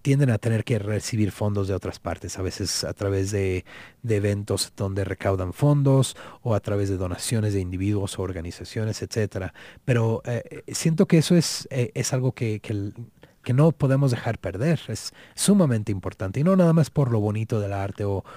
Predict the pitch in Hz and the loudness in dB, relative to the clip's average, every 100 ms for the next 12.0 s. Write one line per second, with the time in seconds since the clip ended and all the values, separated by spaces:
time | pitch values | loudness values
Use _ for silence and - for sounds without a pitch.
0 | - - 113 110 101 104 - 110 104 92 | -8 2 2 2 0 0 0 -2 -2 -4
1 | 90 - 135 123 - - - - 117 110 | -6 -2 0 0 -2 -10 -10 0 0 2
2 | 117 - 113 113 - 127 - 120 110 120 | -2 0 0 -2 -6 -6 -4 -2 -4 -2
3 | 107 - 156 151 - 117 - 107 120 117 | 0 2 2 2 2 0 -2 -6 -6 -2
4 | 101 - 98 98 95 95 - 95 92 85 | -2 -2 -2 -2 -2 -4 -6 -8 -6 -6
5 | 85 - 104 98 90 101 92 - 101 107 | -4 -4 -2 -4 -4 -6 -6 -6 -4 -4
6 | 101 95 95 - 101 104 98 90 90 87 | -2 -2 -4 -6 -10 -6 -4 -4 -4 -8
7 | - 113 107 104 - - - - 110 101 | -4 -2 -2 -4 -8 -14 -20 -10 -6 -2
8 | 95 98 113 107 - - 135 127 - 127 | -2 -2 -2 -4 -6 0 2 2 0 0
9 | 127 104 101 110 151 117 101 110 98 95 | -2 -2 -2 0 2 0 -2 -4 -4 -4
10 | 92 - - - 113 92 - - - 110 | -4 -6 -10 -6 -4 -2 -4 -6 -4 -4
11 | 95 98 90 98 82 - 90 87 - - | -4 -6 -4 -2 -4 -4 -8 -8 -10 -12